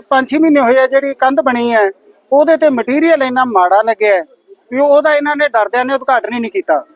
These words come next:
ਇੰਨਾ ਮਾੜਾ ਹੈ। ਉਸ ਤੋਂ, ਉਸ ਤੋਂ ਬਾਅਦ ਸਾਡੇ ਪਿੰਡ ਹਾਇਰ ਸੈਕੰਡਰੀ ਸਕੂਲ ਹੈ, ਸ਼ੇਰ ਸਿੰਘ ਵਾਲੇ ਦੇ ਵਿੱਚ ਹਾਇਰ ਸੈਕੰਡਰੀ ਸਕੂਲ ਹੈ।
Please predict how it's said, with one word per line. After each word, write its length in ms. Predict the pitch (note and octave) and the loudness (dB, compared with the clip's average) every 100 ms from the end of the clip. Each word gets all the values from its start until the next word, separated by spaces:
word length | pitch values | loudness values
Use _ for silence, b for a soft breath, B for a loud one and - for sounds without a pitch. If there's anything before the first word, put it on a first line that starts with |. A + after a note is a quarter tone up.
| _ _ - - - | _ _ -20 -12 -2
ਇੰਨਾ 180 | B3 B3+ | 0 0
ਮਾੜਾ 260 | A#3+ G3+ F#3+ | 2 2 2
ਹੈ। 140 | D#3 - _ _ _ _ _ _ - | 0 -6 _ _ _ _ _ _ -2
ਉਸ 220 | D4 D4+ | 0 2
ਤੋਂ, 140 | C4+ | 0
ਉਸ 240 | D#4 D4 C#4+ | 2 2 2
ਤੋਂ 80 | D#4 | 0
ਬਾਅਦ 260 | D4+ D#4 D#4 D#4 D#4+ | 0 0 0 0 -2
ਸਾਡੇ 360 | - A#3 A3 C#4+ | -2 -2 0 0
ਪਿੰਡ 220 | C4 B3+ | 0 -2
ਹਾਇਰ 320 | B3 G3 C#4 | 0 0 0
ਸੈਕੰਡਰੀ 360 | C#4+ C#4+ A#3+ B3 | 0 -2 -2 -4
ਸਕੂਲ 300 | - A#3 G3 | -4 -2 0
ਹੈ, 100 | E3+ | -2
ਸ਼ੇਰ 220 | A3 A3+ | -2 -4
ਸਿੰਘ 160 | C4+ B3+ | -2 -2
ਵਾਲੇ 220 | A3 G#3+ | 0 2
ਦੇ 100 | G#3 | 2
ਵਿੱਚ 220 | G3 - C#4 - _ _ _ | 0 -2 -8 -8 _ _ _
ਹਾਇਰ 200 | G#3 C4 | 0 0
ਸੈਕੰਡਰੀ 340 | A3 C#4 B3 A#3+ | 0 -4 -4 -6
ਸਕੂਲ 300 | - G#3+ F3 | -4 -2 -2
ਹੈ। 120 | C#3+ | -4